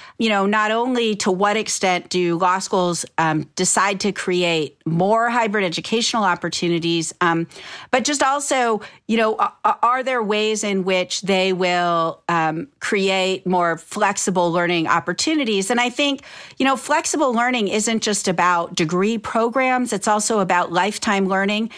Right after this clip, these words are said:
and how we as law schools support people after they graduate and in continuing learning, um, needs. And so I think we have an exciting opportunity to really think about,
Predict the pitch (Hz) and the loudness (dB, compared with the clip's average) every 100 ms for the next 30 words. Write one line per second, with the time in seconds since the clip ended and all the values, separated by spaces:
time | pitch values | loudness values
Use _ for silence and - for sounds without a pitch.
0 | - - 180 185 190 196 202 196 185 170 | -16 -2 0 2 2 0 0 0 -2 0
1 | 175 180 - 202 175 170 165 - 170 - | 2 2 -2 0 2 2 0 -2 -4 0
2 | 247 254 - 220 196 180 214 226 220 185 | 0 0 0 -2 0 2 2 0 -2 0
3 | 170 185 175 208 247 254 247 220 175 175 | 0 2 2 0 0 0 0 0 -2 -2
4 | - 175 165 - 175 214 190 190 175 170 | 0 0 0 -2 0 0 2 2 2 2
5 | 175 170 165 156 147 - - - - 160 | 2 0 0 0 -2 -8 -20 -20 -4 0
6 | 156 165 190 139 - - 175 240 214 202 | 2 2 2 0 -2 -6 -2 0 2 0
7 | 196 - - - 277 339 381 453 381 302 | -4 -10 -4 -2 -2 -2 -2 0 0 0
8 | 233 - 247 247 262 233 202 190 180 - | -2 -2 0 0 0 0 0 -2 -4 0
9 | 214 202 196 202 175 185 185 180 - 269 | 0 2 0 0 0 0 0 0 -2 -2
10 | 285 262 180 170 165 160 160 | 0 0 0 2 2 0 -2